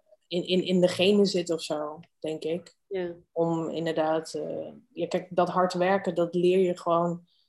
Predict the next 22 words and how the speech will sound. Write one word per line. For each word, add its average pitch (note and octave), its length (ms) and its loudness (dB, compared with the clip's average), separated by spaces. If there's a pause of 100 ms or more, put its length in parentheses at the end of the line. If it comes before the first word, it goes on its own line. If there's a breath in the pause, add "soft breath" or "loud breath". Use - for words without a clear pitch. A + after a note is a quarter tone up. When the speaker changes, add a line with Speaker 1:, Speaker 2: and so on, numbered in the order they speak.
(380)
Speaker 1:
van F3+ 240 0
jongs F3+ 240 2
af F3 100 -6
aan E3+ 260 -2
vanuit E3 520 -2 (400)
je F3 160 0
ouders, F3+ 460 4
weet D#3 180 -4
je E3+ 80 -8
wel. F3+ 220 -2
Je, E3+ 400 -2
je G3 120 2
ziet F#3 340 2
hun G3 540 4
iedere G#3 400 8
dag, D#3 380 0
zeven G#3 420 6
dagen F3+ 340 4
in F3 60 -4
de D#3+ 120 0
week, E3 380 0 (320)
gewoon E3 640 0